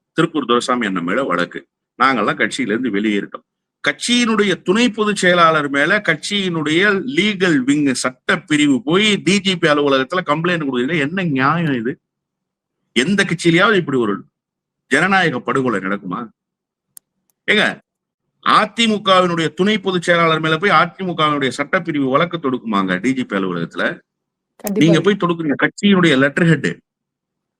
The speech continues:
Speaker 1: கட்சியினுடைய லெட்டர் ஹெட், தலைமை கழகத்தினுடைய லெட்டர் ஹெட்ல கம்ப்ளைண்ட் கொண்டு போய் கொடுத்து, "நாங்க இந்த மாதிரி கம்ப்ளைண்ட் கொடுத்திருக்கிறோம்னு" பத்திரிகையாளர்கள் இடத்துல சட்டத்துறையினுடைய செயலாளர்கள் பேட்டி கொடுக்குறாங்க.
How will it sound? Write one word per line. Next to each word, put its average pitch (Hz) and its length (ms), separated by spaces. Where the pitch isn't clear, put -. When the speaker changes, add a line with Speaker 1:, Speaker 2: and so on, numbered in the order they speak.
Speaker 1:
கட்சியினுடைய 208 460
லெட்டர் 175 260
ஹெட், 165 360
தலைமை 220 300
கழகத்தினுடைய 185 480
லெட்டர் 151 320
ஹெட்ல 175 380
கம்ப்ளைண்ட் 180 400
கொண்டு 151 200
போய் 160 160
கொடுத்து, 147 360
"நாங்க 143 240
இந்த 117 120
மாதிரி 147 280
கம்ப்ளைண்ட் 143 340
கொடுத்திருக்கிறோம்னு" 123 720
பத்திரிகையாளர்கள் 156 600
இடத்துல 135 240
சட்டத்துறையினுடைய 156 760
செயலாளர்கள் 151 680
பேட்டி 247 420
கொடுக்குறாங்க. 143 540